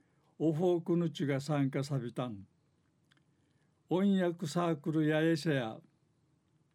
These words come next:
コチンラ町の頃から、明智町の広報誌を音訳した声の広報をリスナーさんに届けてちゃびたん。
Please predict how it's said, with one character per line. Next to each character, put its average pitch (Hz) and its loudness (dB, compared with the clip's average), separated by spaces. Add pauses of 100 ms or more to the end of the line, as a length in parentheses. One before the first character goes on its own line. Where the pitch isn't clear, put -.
(500)
コ 180 -2
チ 180 -2
ン 185 2
ラ 175 2
町 156 0
の 135 0
頃 131 -2
か 131 -4
ら、 127 -6 (680)
明 160 4
智 151 -2 (600)
町 160 -2
の 180 0
広 160 0
報 160 0
誌 143 -2
を 117 -2 (440)
音 170 2
訳 160 0
し - -10
た 131 -2 (760)
声 180 2
の 185 0
広 160 2
報 143 2
を - -4 (880)
リ 160 2
ス 190 0
ナ 160 2
ー - -4
さ 143 -2
ん 135 2
に 156 -2 (1080)
届 165 2
け 143 -8
て - 0
ち 160 0
ゃ 143 2
び 131 -6
た 147 0
ん。 107 -6